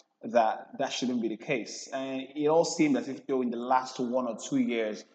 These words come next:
there's been a bit of a separation of the powers that be in the Nigerian football space. How has, um,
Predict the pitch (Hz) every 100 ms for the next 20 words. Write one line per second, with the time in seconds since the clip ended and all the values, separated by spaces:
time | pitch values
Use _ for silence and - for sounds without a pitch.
0 | _ _ - 120 101 135 120 127 113 107
1 | 113 - 123 123 123 113 101 - - _
2 | _ - - 135 127 131 - 110 98 135
3 | 120 107 110 107 110 110 120 123 - 110
4 | 113 110 123 104 - _ _ _ _ _
5 | _ _ - 151 151 120 123 120 113 110
6 | -